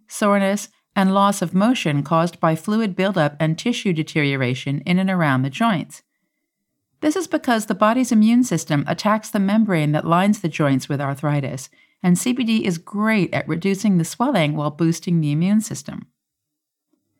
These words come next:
A C B D-based botanical drug approved in the United Kingdom by the name of Sativex may be able to promote significant improvements in motion-related pains, quality and duration of sleep,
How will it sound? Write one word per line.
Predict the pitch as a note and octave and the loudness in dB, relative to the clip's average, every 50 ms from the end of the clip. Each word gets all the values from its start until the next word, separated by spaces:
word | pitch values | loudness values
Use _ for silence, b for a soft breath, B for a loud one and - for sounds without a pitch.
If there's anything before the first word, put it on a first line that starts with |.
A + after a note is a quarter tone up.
| _ _ _ _ _ _ _ _ _ _ _ _ - | _ _ _ _ _ _ _ _ _ _ _ _ -4
A | B3 | -4
C | A#3+ - D#4+ E4+ | -2 0 -2 -2
B | E4 G4+ | -2 0
D-based | F4+ F4+ F4 E4+ A#3+ A3 A3 A3 G#3+ - | 0 0 0 2 2 2 2 0 -2 -4
botanical | - G#3 F#3 - G#3 F#3 F#3 F#3+ F3+ - G3+ | -6 -6 -4 0 0 0 0 0 0 -2 -6
drug | F#3 - D#3+ C3+ B2+ B2+ B2+ - | -4 0 2 2 2 2 0 -2
approved | D#3 - - - A3+ A#3+ A#3 A#3 | -4 -4 -4 -2 -2 -2 -2 -4
in | - F3+ F3+ | -2 0 2
the | F3+ F3 | 2 4
United | E3+ E3+ E3 E3 E3+ E3+ E3+ - | 4 2 2 2 0 -2 -4 -2
Kingdom | - E3 D3+ D3 D3+ D3 | -2 -2 0 0 0 0
by | D3 C#3+ C#3+ | 2 2 2
the | D3 D3 | 2 0
name | D3 C#3+ C#3+ C#3+ C#3+ | 0 0 0 0 -2
of | C3+ | -4
Sativex | C3+ - - G3 G#3 - - F3 C#3+ B2+ B2 C#3 - - - b b b b b b - | -6 -4 -2 -2 -2 -2 -4 -6 -6 -6 -8 -8 -10 -14 -18 b b b b b b -2
may | G#3 A#3+ C4+ | 0 0 2
be | C4+ C#4 C4 - | 0 0 0 0
able | F#3+ F#3+ F#3 F#3 | 0 0 -2 -4
to | F3+ - - | -4 -6 -8
promote | F#3 - F3+ E3+ E3 D#3+ D3+ - | -6 -2 0 2 2 2 0 -2
significant | - - F3+ D#3+ F3+ G#3+ G#3+ - C4 - B3 A#3+ - | -4 -6 -4 -2 -2 -2 -2 -4 -2 -2 -2 0 0
improvements | F#3 F3 - G3+ G#3 G#3 - F3 A#2 A#2+ D3 - | -2 -2 0 -2 -2 -2 0 0 0 0 -2 -2
in | - D3+ D3+ D#3 | -4 -2 0 2
motion-related | D#3+ E3+ F#3+ G3 - - F#3+ E3+ E3 D#3 D#3+ D#3 D#3 D3 C#3+ D3 | 2 2 0 0 -2 0 0 0 0 0 -2 -2 -2 -4 -4 -8
pains, | - - G#3+ G#3+ F#3+ D#3 C3+ B2+ D3+ D3+ b b b b b b _ | -6 -4 -2 0 0 2 2 0 -2 -2 b b b b b b _
quality | - G#3+ G#3 G#3+ A3+ A#3 A3+ - A#3 A#3 - | 0 0 0 0 0 -4 -4 -2 -4 -2 0
and | E3+ E3 D#3+ D#3+ | 0 0 0 0
duration | E3+ D#3+ F3 G3 G3+ G3 - F#3 E3 | 0 0 0 0 0 0 0 -2 -2
of | D3 - | -2 -4
sleep, | - - - A#3+ A3 F3+ F3 - | -8 -6 -2 0 0 0 -2 -2